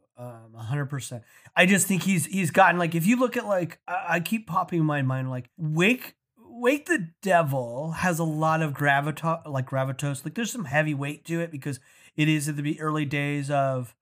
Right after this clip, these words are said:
Hellboy, like, figuring out what he really is and, like, facing that, f-, not turning away from it after Seed of Destruction.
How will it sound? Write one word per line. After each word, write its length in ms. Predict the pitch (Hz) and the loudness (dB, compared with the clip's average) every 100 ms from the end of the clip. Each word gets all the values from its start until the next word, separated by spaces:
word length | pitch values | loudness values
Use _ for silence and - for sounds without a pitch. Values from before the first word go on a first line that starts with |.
| - | -4
Hellboy, 600 | 143 147 135 139 131 131 | 0 0 0 0 0 0
like, 480 | 131 123 117 - - | 0 -2 -6 -14 -2
figuring 340 | 170 156 147 139 | 2 2 2 2
out 180 | 135 | 0
what 160 | 135 135 | 0 -2
he 80 | 131 | -2
really 340 | 135 135 135 | -2 -2 0
is 300 | 131 127 127 | 0 -2 -2
and, 80 | 127 | -4
like, 180 | 123 117 | -6 -6
facing 500 | - 139 131 151 143 | -4 -2 -2 -2 0
that, 240 | 147 156 | 0 -2
f-, 160 | 160 - _ | -8 -18 _
not 240 | 135 127 - _ _ | -16 -16 -16 _ _
turning 240 | 139 135 | -4 -2
away 240 | 127 131 135 | -2 -2 -4
from 200 | - 151 | -4 -4
it 40 | |
after 240 | 151 127 143 | -4 -4 -8
Seed 240 | - 143 | -8 -6
of 60 | 135 | -6
Destruction. 720 | 131 - 147 147 - 185 208 | -10 -4 -4 -4 -8 -8 -8